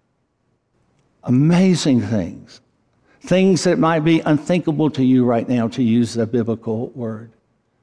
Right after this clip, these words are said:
has God laid on your heart to pray for? For our church, for your life, for your kids, for our missionaries. Great things He has taught us, great things He has done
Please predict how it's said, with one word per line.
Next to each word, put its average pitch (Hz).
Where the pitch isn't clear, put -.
has 127
God 139
laid 127
on 123
your 120
heart 107
to 110
pray 104
for? 107
For -
our 123
church, -
for -
your 127
life, 123
for -
your 113
kids, 110
for -
our 131
missionaries. 101
Great 139
things 113
He 104
has 95
taught 87
us, 71
great 131
things 190
He 117
has 107
done -